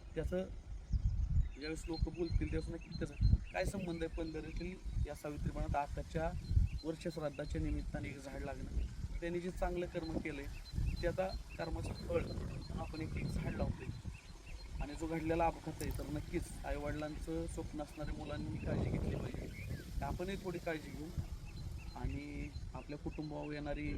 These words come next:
घटना घडू नये यासाठी काळजी घेऊ. आकाशच्या आत्म्याला शांती लाभावी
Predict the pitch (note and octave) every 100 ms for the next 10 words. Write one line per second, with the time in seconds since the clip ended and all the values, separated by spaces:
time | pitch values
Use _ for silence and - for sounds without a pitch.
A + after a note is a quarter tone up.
0 | C#3+ C#3 D3 D3+ C#3+ C#3+ C#3+ C#3 C3+ C3+
1 | - - C#3 - C3+ D#3+ - - - -
2 | - C3+ - C#3+ - C#3+ C#3+ D3 C#3+ -
3 | C#3+ C#3 - C#3 - C#3 C#3 B2+